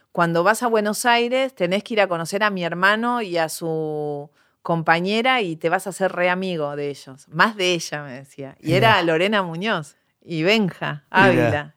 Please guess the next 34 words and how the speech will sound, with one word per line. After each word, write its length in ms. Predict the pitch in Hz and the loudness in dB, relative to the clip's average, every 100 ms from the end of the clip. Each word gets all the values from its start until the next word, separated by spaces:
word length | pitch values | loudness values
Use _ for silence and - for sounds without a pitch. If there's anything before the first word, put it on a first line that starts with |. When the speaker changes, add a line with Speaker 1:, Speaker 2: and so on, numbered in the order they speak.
| _ | _
Speaker 1:
Y 100 | - | -6
nos 220 | 156 151 147 | -4 -4 -6
hicimos 400 | 143 226 220 156 | -6 -4 -4 0
re 140 | 180 | 0
amigos, 520 | 202 214 220 147 143 | 0 -2 -4 -6 -10
o 60 | 127 | -12
sea, 200 | - 170 | -6 -4
son 260 | 165 202 214 | -4 -8 -8
mis 160 | 160 | -8
hermanos 600 | 143 143 208 190 147 135 | -6 0 2 2 -4 -10
hoy. 80 | 139 | -6
Speaker 2:
Claro. 480 | 139 117 107 98 92 - _ | -2 0 0 0 -4 -8 _
¿Y 60 | - | 2
Speaker 1:
Son 80 | 147 | 4
Speaker 2:
ahí 140 | 170 | 6
entraste 420 | 160 151 151 139 147 | 4 2 0 0 0
al 80 | |
mundo 280 | 135 135 123 | 2 2 0
cine? 520 | - 147 175 165 104 104 | 0 0 0 0 -2 -4
Speaker 1:
Y 40 | 123 | -2
Speaker 2:
Em, 120 | - | -2
Speaker 1:
sí, 260 | - 269 277 | 0 2 4
Speaker 2:
eh, 40 | |
Speaker 1:
porque 280 | 196 170 220 | 2 2 2
ellos 200 | 302 240 | 0 -2
estaban 380 | 196 208 240 214 | 0 2 4 2
empezando 640 | 170 160 156 220 247 254 | -2 -4 2 2 4 2
también 460 | 190 180 196 247 302 | 0 0 0 0 2
y 100 | 220 | 2
armaron 720 | 170 175 208 226 208 185 165 | 2 4 4 4 2 -2 -8
su 180 | - 165 | -10 -4
productora 840 | 160 160 160 - 247 247 269 294 | 0 0 0 2 4 6 4 2
y 80 | 208 | 0
bueno, 320 | 165 208 175 | 0 0 -2